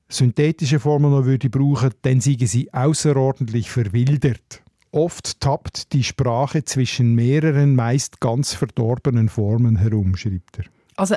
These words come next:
Speaker 2: auf der einen Seite ist er mir sehr sympathisch, weil er auch Angst hat wegen Würde. Auf der anderen Seite ist er mir sehr unsympathisch, weil er den Wildwuchs und die Kreativität nicht schätzt.
Speaker 1: Ja, und mit verdorben meint er natürlich, äh,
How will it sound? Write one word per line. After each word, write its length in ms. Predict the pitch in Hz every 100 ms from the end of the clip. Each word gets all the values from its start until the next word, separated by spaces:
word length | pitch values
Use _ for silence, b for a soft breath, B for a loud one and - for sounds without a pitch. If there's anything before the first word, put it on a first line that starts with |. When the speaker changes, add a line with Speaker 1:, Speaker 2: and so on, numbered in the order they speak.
| -
Speaker 2:
auf 120 | 202
der 120 | - 190
einen 120 | 240
Seite 260 | 254 233
ist 100 | 220
er 60 | 196
mir 80 | 185
sehr 180 | 196 185
sympathisch, 640 | 185 - 165 196 240 -
weil 160 | 190 175
er 160 | 160
auch 60 | 170
Angst 260 | 190 190 -
hat 160 | 185 160
wegen 260 | 156 160
Würde. 320 | 165 226 254
Auf 100 | 190
der 140 | - 175
anderen 200 | 190 196
Seite 200 | 208 -
ist 100 | -
er 40 |
mir 60 | 170
sehr 280 | - 208 226
unsympathisch, 680 | 226 233 220 185 - 180
weil 120 | 175 175
er 40 |
den 140 | 156
Wildwuchs 540 | 156 165 175 170 - -
und 100 | 165
die 60 |
Kreativität 760 | 170 156 160 - 151 - 143 -
nicht 160 | 131
schätzt. 320 | - 92 - 151
Speaker 1:
Ja, 140 | 120
und 180 | 170 135
mit 140 | 131
verdorben 640 | - 127 123 135 156 156 131
meint 260 | 131 131
er 60 | 127
natürlich, 460 | 123 135 127 127 - 71 214
äh, 440 | 147 120 117 117